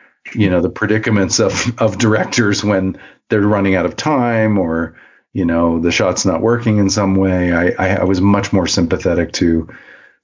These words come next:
to those people i-, in that position. Or if they were given a not great script <laughs> and they were struggling to try to make it better, I was much more sympathetic to, "Oh, I, I get,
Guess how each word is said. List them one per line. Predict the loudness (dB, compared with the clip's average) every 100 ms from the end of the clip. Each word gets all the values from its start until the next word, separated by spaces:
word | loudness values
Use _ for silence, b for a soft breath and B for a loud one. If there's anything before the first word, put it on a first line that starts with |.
| -6
to | -2
those | 0 -2 0
people | 0 0 0 0 -2 -10 _ _ -4
i-, |
in | 0 2 2
that | 0 -2
position. | -2 0 0 0 -2 -2 -6 -14 b b
Or | 2 2
if | 0
they | 0
were | 2 2
given | 0 0 0 -2 -4 -8 -8 -2
a | 2
not | 2 0 -4
great | 0 0 0
script | -4 0 0 0 -6 -12 -4
<laughs> |
and | -2 -2 B B B -4 -4 0
they | 2
were | 2 2
struggling | 2 2 2 2 2
to | 0
try | 0 0
to |
make | 2 0
it | 0
better, | 0 2 2 2
I | 2
was | 2 2
much | 0 -2
more | -4
sympathetic | -4 -2 -4 0 0 0 -4 _ B B B B B
to, | -2 2 4 4
"Oh, | 4 4 2
I, | 0 -4 -4
I | -4
get, | 0 0 0 -2